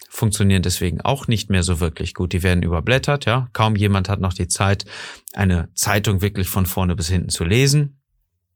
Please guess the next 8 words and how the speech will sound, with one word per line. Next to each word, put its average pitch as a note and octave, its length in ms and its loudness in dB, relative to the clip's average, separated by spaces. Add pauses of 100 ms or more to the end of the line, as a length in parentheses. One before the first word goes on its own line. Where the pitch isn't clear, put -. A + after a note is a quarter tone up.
(280)
Da - 60 -14
können F#2+ 320 4
auch F#2 160 0
die F#2 260 0 (380)
Verlage G2 560 2
mit F#2 360 0
sämtlichen G2 640 0
Auflagen, F#2+ 800 2